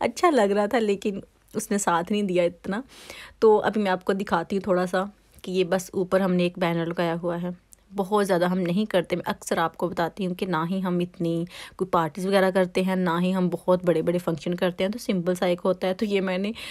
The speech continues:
जहाँ-जहाँ भी लगाए थे ना बलून्स, बेचारे उतर ही जा रहे थे और फिर मैंने इनको ऐसे ही फेंक दिया था कि चलो कोई बात नहीं, और इस तरह से कहीं-कहीं एक-एक, दो-दो मैंने रख दिया था।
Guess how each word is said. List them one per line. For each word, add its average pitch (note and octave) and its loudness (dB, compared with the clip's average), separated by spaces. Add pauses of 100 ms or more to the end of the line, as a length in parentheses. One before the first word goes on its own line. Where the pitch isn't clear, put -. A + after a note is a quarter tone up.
(240)
जहाँ-जहाँ B3 4
भी B3 4
लगाए G#3+ 4
थे G#3+ 4
ना G3+ 2
बलून्स, F#3 -2 (280)
बेचारे G#3 2
उतर G#3 -2
ही A3+ 2
जा F#3 4
रहे F#3 2
थे A3 0
और G3+ -2
फिर G3 0
मैंने F3+ -2
इनको F#3 0
ऐसे E3+ 0
ही G3 2
फेंक F3 -2
दिया F3+ 0
था F#3 -2
कि G3+ -4
चलो F#3 -2
कोई F3 -2
बात E3+ -4
नहीं, F3+ -2
और E3+ -2
इस F3+ -6
तरह E3+ 2
से - -6
कहीं-कहीं E3+ -2
एक-एक, F3 -6
दो-दो F3 -2
मैंने E3+ -2
रख F3+ -2
दिया E3 -6
था। G#3 -8